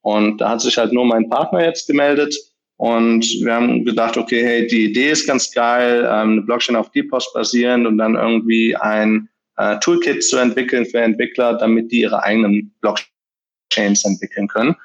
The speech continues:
Ähm, das war halt zumindest diese ungefähre Idee damals und wir wollten halt auch einfach weitermachen, ne? Wir fanden das ganze Thema cool, wir waren Fanboys, wir sind's heute noch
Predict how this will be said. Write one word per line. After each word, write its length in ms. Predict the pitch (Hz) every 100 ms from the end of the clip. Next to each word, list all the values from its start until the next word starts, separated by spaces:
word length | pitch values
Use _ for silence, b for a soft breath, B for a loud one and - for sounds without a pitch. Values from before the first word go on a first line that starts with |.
| B B B
Ähm, 540 | 113 117 120 123 123 123 - _ _ _
das 140 | 131 147
war 100 | 143
halt 140 | 139
zumindest 360 | 143 135 135 -
diese 440 | 120 127 - - -
ungefähre 520 | 175 165 - 139 127
Idee 280 | 120 113 110
damals 500 | 123 175 208 208 -
und 240 | 131 127
wir 80 | 131
wollten 280 | 143 156 160
halt 160 | 165 - _ _ _ _ _ _
auch 300 | 185 - -
einfach 300 | 170 170 147
weitermachen, 580 | 139 147 110 101 - 107
ne? 120 | 131
Wir 120 | 139
fanden 180 | 143 147
das 160 | 139
ganze 240 | 139 - 117
Thema 320 | - 156 147 -
cool, 220 | 156 151
wir 100 | 127
waren 220 | 127 120
Fanboys, 600 | 117 147 147 139 143 143
wir 60 | 120
sind's 240 | 117 123 -
heute 300 | 135 139 131
noch 180 | 123